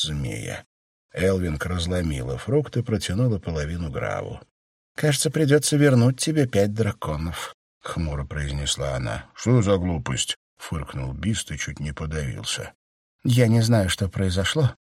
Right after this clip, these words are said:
но я больше ничего не вижу". Голос Элвинг дрожал и был полон горечи и обиды. "В таком состоянии я бесполезна". Ашри посмотрела на свои ладони и сжала кулак.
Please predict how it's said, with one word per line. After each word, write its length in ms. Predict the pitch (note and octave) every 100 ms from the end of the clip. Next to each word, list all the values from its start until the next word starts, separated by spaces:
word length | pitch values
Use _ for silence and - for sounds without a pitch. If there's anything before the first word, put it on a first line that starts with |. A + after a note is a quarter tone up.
| _ _
но 80 | G#2+
я 380 | G2 G2 F#2 F2+ - - -
больше 380 | F#2 F2 -
ничего 340 | F2 F#2 G2 G2
не 160 | G#2
вижу". 360 | A#2+ E3 C3+ F2+ _ _ _
Голос 460 | - D#2+ D2+ D2 -
Элвинг 400 | F#2 F2+ D#2+ D2
дрожал 540 | D2 D#2 D2 F#2 G2+
и 40 | D#2
был 200 | D2 C#2+
полон 400 | F2 E2 D2+ D2
горечи 420 | E2+ D2+ D2 D#2
и 140 | D#2+
обиды. 420 | E2+ E2 C2+ A#1+ - _ _ _
"В 100 | -
таком 260 | A#2+ A2+ G#2+
состоянии 580 | - - G#2+ G#2 F#2+ F#2+
я 100 | F#2+
бесполезна". 680 | F#2 - G2+ D#2 D2+ D2+ - _ _ -
Ашри 400 | D#2 D2+ - D2
посмотрела 680 | D#2 - D#2+ D#2+ D2+ C2+ C#2
на 120 | C#2+
свои 280 | - D2+ D2+
ладони 480 | D2+ D2 G2 A#2+
и 100 | D#2
сжала 360 | C#2+ D2 C#2+ D2
кулак. 480 | - E2 C#2+ B1+